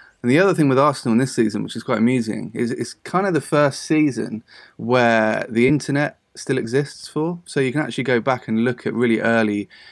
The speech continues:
Arsenal kind of websites and see, like,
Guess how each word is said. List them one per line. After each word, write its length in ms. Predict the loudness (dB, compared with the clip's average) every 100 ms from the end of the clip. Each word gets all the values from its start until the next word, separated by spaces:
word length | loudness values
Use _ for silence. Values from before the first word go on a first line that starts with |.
| -20 -4
Arsenal 460 | 0 0 -2 -6
kind 180 | -4 -6
of 60 | -2
websites 840 | -2 -2 -6 -4 -6 -12 -20 -10
and 220 | -10 -8
see, 380 | -2 2 2 0
like, 360 | -6 -8 -12